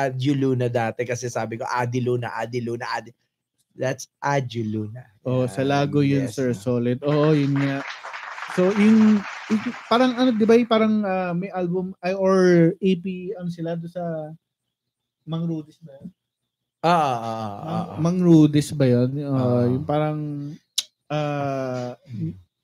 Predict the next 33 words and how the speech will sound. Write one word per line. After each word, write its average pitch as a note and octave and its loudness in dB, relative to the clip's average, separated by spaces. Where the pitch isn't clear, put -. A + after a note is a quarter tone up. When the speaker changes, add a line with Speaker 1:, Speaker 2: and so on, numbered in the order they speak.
Speaker 2:
ano E3+ -6
bang G3 -20
Speaker 1:
Kunin F3 0
mo G#3 2
nga F3 2
yan, A#2 0
Speaker 2:
Nasa, G#2+ -4
Speaker 1:
bro. G#2 -4
Speaker 2:
ayun, A#2 -10
Speaker 1:
Kunin C3 0
mo C3 -2
yan, A2+ 0
Speaker 2:
kunin G#2 -4
Speaker 1:
bro. G#2 -6
Speaker 2:
ko. G2 -18
Speaker 1:
Kunin B2 -2
mo B2 -2
yung A#2+ -2
wire G#2 -2
na F#2+ -8
yan. G2+ -16
Speaker 2:
Ito? B2 -14
Speaker 1:
I-, C3+ -20
i-, C3+ -6
yan, A#2 -6
yan, G2+ -14
yan. - -20
May A#2 -8
pagtitripan G#2+ -12
tayo. G2+ -18
Speaker 2:
Ano D#3+ 4
yun? F3 8
Speaker 1:
Ah, D#3 4